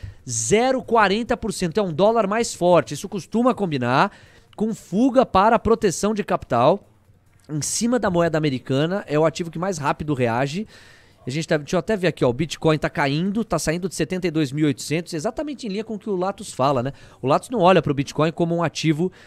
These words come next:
de proteção de capital. Atenção, pessoal, o Caio vai me passar a fonte, a informação que chega aqui é: Putin, uma unidade nuclear no espaço é uma prioridade. Tradução literal do que o Caio acaba de me mandar. Financial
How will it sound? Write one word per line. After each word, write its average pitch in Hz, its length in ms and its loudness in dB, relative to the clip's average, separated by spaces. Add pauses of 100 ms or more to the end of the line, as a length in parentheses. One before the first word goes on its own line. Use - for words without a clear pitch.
(180)
de 156 480 0 (920)
proteção 180 480 0
de - 80 -8
capital. 131 400 2
Atenção, 156 420 2
pessoal, 135 520 -2 (520)
o 131 60 -14
Caio 196 220 2
vai 214 80 -2
me 190 80 -2
passar 151 320 0
a - 20 0
fonte, 156 380 0
a - 20 2
informação 180 460 -2
que - 80 -6
chega 147 260 0
aqui 185 260 4
é: 117 180 4 (300)
Putin, 147 520 0 (440)
uma 208 220 2
unidade 202 500 2
nuclear 196 460 2
no 190 100 -2
espaço 202 720 -2
é 175 120 2
uma 190 180 2
prioridade. 143 800 2
Tradução 151 480 -4
literal 170 480 2
do 170 100 0
que 170 140 0
o 147 60 2
Caio 151 180 4
acaba 139 320 2
de 123 100 -8
me 135 100 0
mandar. 123 360 2
Financial 165 500 0